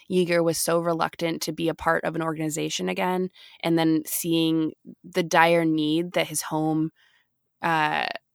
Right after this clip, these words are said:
was under, I think that, that there was such a huge payoff for me, at least with his character. He's such a teddy bear. I also love Scott Lawrence now after seeing him on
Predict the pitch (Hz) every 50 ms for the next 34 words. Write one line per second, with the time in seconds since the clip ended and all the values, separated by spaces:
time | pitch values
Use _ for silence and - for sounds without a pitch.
0 | _ _ - 175 165 175 170 160 165 156 160 165 185 202 226 240 262 277 269 -
1 | - 190 185 - 190 180 180 170 - - 170 165 165 165 160 - - _ _ _
2 | _ - 165 175 180 165 - - 185 175 202 190 202 190 - - 208 - - 269
3 | - - - - 190 185 170 - - - - 160 156 151 151 156 - - - 165
4 | 160 156 156 156 156 151 147 147 - - - - 156 160 156 - - 160 151 -
5 | 160 156 - - 170 156 - - - 175 165 190 - - 220 214 - 262 - -
6 | - 180 165 156 - 135 123 - - 202 - - - - - - - - 208 208
7 | - 311 269 196 170 160 160 165 - - 180 170 170 151 156 151 156 160 170 -
8 | - 190 185 180 175 170 - 180 - - 175 170 160 160 160 156 151 - 151 151
9 | 151 147 143 151 156